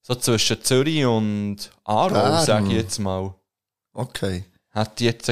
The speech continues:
Speaker 1: gesagt.
Speaker 2: Ich, also,
Speaker 1: Ist es vor
Speaker 2: nein,
Speaker 1: oder
Speaker 2: nein,
Speaker 1: nach
Speaker 2: also
Speaker 1: dem Burger King gsi?
Speaker 2: Es ist nach dem Burger
Speaker 1: Ah, nein,
Speaker 2: King
Speaker 1: der ist
Speaker 2: gsi.
Speaker 1: es. Ah, nein, der ist
Speaker 2: Ich habe
Speaker 1: es
Speaker 2: das Gefühl, es
Speaker 1: eher
Speaker 2: ist, es ist
Speaker 1: zwischen
Speaker 2: schon dort bei
Speaker 1: Aarau.
Speaker 2: den Radarlis in der Nähe
Speaker 1: Ja,
Speaker 2: gsi.
Speaker 1: das kann gut sein,
Speaker 2: Ja,
Speaker 1: danke.
Speaker 2: beim Herfahren, du,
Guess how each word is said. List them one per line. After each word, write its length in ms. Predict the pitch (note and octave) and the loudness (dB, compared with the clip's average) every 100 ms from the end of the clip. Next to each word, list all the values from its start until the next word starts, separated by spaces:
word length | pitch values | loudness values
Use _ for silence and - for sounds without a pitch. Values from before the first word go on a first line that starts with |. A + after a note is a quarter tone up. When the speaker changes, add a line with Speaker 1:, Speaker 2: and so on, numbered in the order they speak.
| A2+ | -2
Speaker 1:
gesagt. 800 | - G2+ F2 F2+ - _ - - _ _ - | 2 2 0 -4 -10 _ -16 -16 _ _ -8
Speaker 2:
Ich, 180 | B2+ B2+ | -2 2
also, 320 | G2 B2 - | 4 4 4
Speaker 1:
Ist 140 | C3 | 2
es 160 | C3+ - | 2 0
vor 200 | - E3 | 2 4
Speaker 2:
nein, 40 | B3 | 4
Speaker 1:
oder 120 | A#2 | 4
Speaker 2:
nein, 80 | A#2 | 4
Speaker 1:
nach 140 | A#2 G#3+ | 4 4
Speaker 2:
also 140 | A3 | 4
Speaker 1:
dem 80 | G#3+ | 4
Burger 300 | G3+ G#3 G#3+ | 4 4 0
King 320 | - F#3+ G3+ | 0 0 0
gsi? 320 | - - F#2+ F2+ - _ _ _ _ _ B2 - | -4 -4 -6 -10 -16 _ _ _ _ _ -16 -4
Speaker 2:
Es 160 | D3+ | -2
ist 160 | E2 - | 0 2
nach 240 | G2+ D3 | 2 0
dem 120 | B2+ B2+ | 0 -2
Burger 200 | B2 C3+ | -2 2
Speaker 1:
Ah, 100 | F3+ | 2
nein, 160 | D3 D3+ | 4 4
Speaker 2:
King 80 | |
Speaker 1:
der 80 | C#3 | 4
ist 100 | A#2 - | 4 4
Speaker 2:
gsi. 60 | |
Speaker 1:
es. 260 | C3+ F2+ F2+ F#2+ | 2 0 -2 0
Ah, 100 | C3 | 2
nein, 220 | B2 D3+ | 2 0
der 140 | B2+ | -2
ist 80 | G#2+ | 2
Speaker 2:
Ich 60 | C#3+ | 4
habe 60 | |
Speaker 1:
es 60 | A#2+ | 4
Speaker 2:
das 60 | - | 2
Gefühl, 100 | C3+ | 2
es 60 | B2+ | 4
Speaker 1:
eher 40 | B2 | 4
Speaker 2:
ist, 80 | C3+ | 4
es 140 | C3 | 2
ist 160 | - C3+ | 2 2
Speaker 1:
zwischen 120 | A2+ - | 4 4
Speaker 2:
schon 120 | C3+ | 4
dort 280 | D#3 G#2+ - | 4 2 2
bei 80 | B2+ | 2
Speaker 1:
Aarau. 60 | B2+ | 2
Speaker 2:
den 160 | C#3 | 4
Radarlis 680 | C#3+ C#3+ C#3+ D3 C3+ C#3+ C#3 | 2 2 2 2 0 -2 -2
in 120 | C3+ | -2
der 100 | B2+ | 0
Nähe 80 | A2 | 0
Speaker 1:
Ja, 200 | G#2+ A2 | 2 2
Speaker 2:
gsi. 340 | A2 - G2+ G2 - | 0 0 -2 -6 -10
Speaker 1:
das 180 | G#2+ - | -8 -6
kann 140 | G#2 | -6
gut 260 | G2 G2+ - | -8 -10 -8
sein, 100 | G2 | -6
Speaker 2:
Ja, 40 | G2 F#2+ | -4 0
Speaker 1:
danke. 120 | E3+ | 2
Speaker 2:
beim 160 | F#3+ | 4
Herfahren, 540 | B2 D#3 F#3 - C#3 | 4 4 4 2 0
du, 100 | C3+ | 2